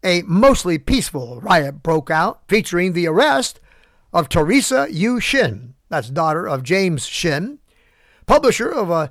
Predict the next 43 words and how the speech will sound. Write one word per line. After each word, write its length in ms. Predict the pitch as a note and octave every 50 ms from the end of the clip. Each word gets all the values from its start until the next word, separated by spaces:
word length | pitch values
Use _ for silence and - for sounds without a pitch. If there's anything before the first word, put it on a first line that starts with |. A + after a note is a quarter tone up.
| - - -
Chinese 360 | - A3 A3+ G#3 F3+ E3 C#3+
Communist 420 | - - G3+ G3 F3+ E3 D#3 C#3 -
Party-controlled 600 | F3 G3 F#3 E3+ - - D3+ - G3+ G#3+ G3+ E3+
media 380 | E3+ G3+ A#3 G3 G3+ F3 E3 - -
outlet 480 | G3 G#3+ A3 G3 D3+ C#3+ E3 G#3+ - _ _ _ _ _ _ _ _ _ _ -
and 140 | F3 F3+
a 80 | F3 D#3
big, 400 | C3+ C3 G#3+ A#3+ A#3 F3+ C#3 - _ _ _ _ _ _ - -
uh, 100 | D#3 C#3
C 260 | - - - A#3 G3
C 300 | - - A3 G#3+ G3 D#3+
P 260 | - - G#3 G3+ E3
pharma 440 | - - - G#3 G3+ F#3 F3+ D#3+ -
tycoon. 680 | - F#3+ G3 F#3 - - - G3 A3+ G#3 C#3 A2+ G#2
That 220 | D#3 A3+ A#3+ A3+
makes 240 | G3 G3 F3+ - -
Teresa 500 | - - F3+ F3 G#3+ A#3 - - E3+ D#3+ -
a 140 | D#3 D3
C 240 | C3+ - - F#3 E3+
C 260 | C3+ - - D#3+ D3
P 360 | C3+ - - E3+ E3 C#3+ - - - _ _ _ _ _
pharma's 560 | - - E3 D#3+ D#3+ D#3 C#3+ C3+ C3+ B2 A#2 A#2
daughter. 640 | B2 D3+ C#3+ C#3 C3 A#2+ A2 - - - - - _ _ _ - - - - -
<laughs> 120 | D3 - - - - - _ - - - _ _ _ _ _ - - - - - - - - -
Uh, 140 | F3+ F3+ F3
yeah, 280 | F3+ A3+ C4 A#3+ G#3
total 400 | F#3 - G#3 A#3+ A#3+ A3 G3+ F3
Maoists, 840 | D#3 D#3 F3 F3+ F3 F3 G3 A3 A3 G3 - - - - - - G#3
uh, 260 | F#3+ F3+ E3+ D#3+ D#3
you 200 | C#3 - - A#3
know, 60 | G3
and 80 | F#3 G3
a 20 | F#3+
member 340 | G3+ C4+ E4 F4 D4 A3+
of 80 | G#3+ G3
the 120 | G#3 G#3
Antifa, 520 | G#3+ A#3+ D#4 D#4+ - C4 E3 A#2 C#3+ C3+ C3+
by 160 | D3 C#3+ C3
the 120 | A#2+ B2
way. 260 | C3 B2+ A2+ G#2+ A#2+ B2+
Well, 200 | C#3 D3 C#3 C#3
we 120 | D3 C#3+
knew 240 | C3 C3+ C3+ B2 A2